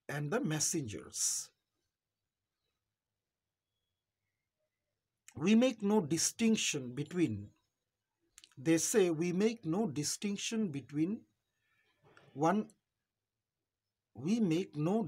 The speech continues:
distinction between," they say, "one and another of his messengers." They say, "Our Lord," "Wakalu samina atana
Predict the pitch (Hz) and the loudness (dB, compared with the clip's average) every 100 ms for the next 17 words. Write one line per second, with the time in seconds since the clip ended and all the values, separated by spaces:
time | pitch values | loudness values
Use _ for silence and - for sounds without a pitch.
0 | 160 - - 214 - - 135 120 139 - | -4 -4 0 0 0 -4 -6 -10 -10 -4
1 | 190 131 110 110 _ _ _ _ _ _ | -4 -2 -6 -12 _ _ _ _ _ _
2 | _ _ - 139 147 - 202 165 202 131 | _ _ -10 -2 -2 2 2 2 0 -2
3 | 147 185 226 - 143 143 - 151 156 185 | 0 2 0 -4 -6 -6 -4 -2 0 0
4 | 233 - _ _ _ _ _ _ _ 135 | -2 -6 _ _ _ _ _ _ _ -2
5 | 147 - - - - _ _ _ _ - | -2 -4 -18 -20 -20 _ _ _ _ -4
6 | 233 262 143 135 - - 180 117 82 71 | -2 -2 -4 -4 0 0 0 -2 -6 -8
7 | - - - _ _ _ _ _ _ _ | -10 -10 -12 _ _ _ _ _ _ _
8 | - - - - 139 156 - 202 175 220 | -20 -20 -20 -8 -2 -2 2 4 2 -2
9 | - _ _ _ - 156 170 175 170 135 | -12 _ _ _ -4 4 4 6 4 4
10 | 170 190 _ _ _ _ _ _ _ _ | 2 -4 _ _ _ _ _ _ _ _
11 | _ _ _ _ _ _ _ _ _ _ | _ _ _ _ _ _ _ _ _ _
12 | _ _ _ _ _ _ _ - - _ | _ _ _ _ _ _ _ -20 -20 _
13 | _ _ 131 151 - 180 175 202 220 - | _ _ -10 -10 0 2 2 0 -4 0
14 | 170 170 190 190 214 - 139 147 - 175 | 0 2 -2 -4 -6 -6 -6 -6 0 2
15 | 175 196 | 2 -2